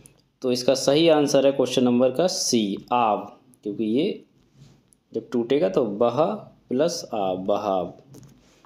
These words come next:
क्वेश्चन नंबर सत्रह है। चिरायु शब्द में प्रयुक्त उपसर्ग है। चिरायु शब्द में प्रयुक्त उपसर्ग है ची या चिर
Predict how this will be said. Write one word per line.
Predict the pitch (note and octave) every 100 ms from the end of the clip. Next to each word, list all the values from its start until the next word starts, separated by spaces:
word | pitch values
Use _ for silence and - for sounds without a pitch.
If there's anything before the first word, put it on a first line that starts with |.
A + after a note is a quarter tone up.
| _ _
क्वेश्चन | E3 F3 G3
नंबर | G3 G3+
सत्रह | F3+ E3+ F#3 F3+
है। | G3
चिरायु | G3 E3+ D#3+ E3+ G#3+
शब्द | G#3+ E3+ D3 D#3
में | F3+ F#3+
प्रयुक्त | - E3 E3+
उपसर्ग | - C#3+ - C#3 A#2+
है। | A2+
चिरायु | A2 - B2 A#2+ C#3 F3
शब्द | F3 B2 A#2 C#3
में | E3+
प्रयुक्त | - C#3 - -
उपसर्ग | D#3+ D#3 - C#3+ A2+ G2
है | G2+ F2+ - _ _ _ _ -
ची | F#3 F#3 - - - - -
या | B2 B2
चिर | B2 - E3+ F#3 F#3+